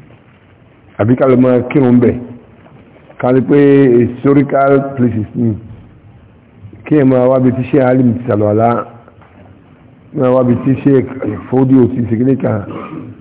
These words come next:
Ó ní, "Ó kùn tẹ tọ́bọ̀." Kí ẹ máa wá káàkiri.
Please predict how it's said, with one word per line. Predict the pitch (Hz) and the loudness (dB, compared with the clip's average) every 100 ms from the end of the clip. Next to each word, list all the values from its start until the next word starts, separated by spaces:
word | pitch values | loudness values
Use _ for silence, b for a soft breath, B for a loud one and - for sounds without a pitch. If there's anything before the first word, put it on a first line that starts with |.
| - - - | -20 -20 -2
Ó | 131 | 2
ní, | 135 | 2
"Ó | 151 | 0
kùn | 156 139 | -2 0
tẹ | 123 | -2
tọ́bọ̀." | 127 147 131 123 - - - - - - - | -2 -4 -2 -4 -4 -14 -20 -20 -20 -20 -4
Kí | 156 | 0
ẹ | 139 | 2
máa | 131 127 120 120 - - | 4 2 0 -2 -8 -6
wá | 123 135 | -2 0
káàkiri. | 143 196 - 117 113 | 0 -2 0 2 2